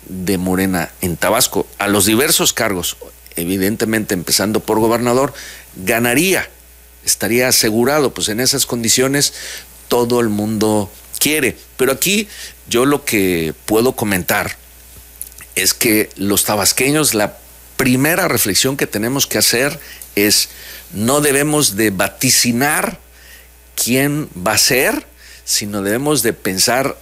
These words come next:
el Tabasco que queremos, a qué aspiro yo como tabasqueño, y en función de eso,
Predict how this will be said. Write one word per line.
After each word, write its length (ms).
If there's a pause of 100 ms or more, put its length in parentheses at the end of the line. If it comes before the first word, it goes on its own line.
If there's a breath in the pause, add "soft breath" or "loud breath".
el 180
Tabasco 680
que 120
queremos, 600
a 240
qué 180
aspiro 520
yo 280
como 260
tabasqueño, 760 (420 loud breath)
y 140
en 120
función 420
de 120
eso, 340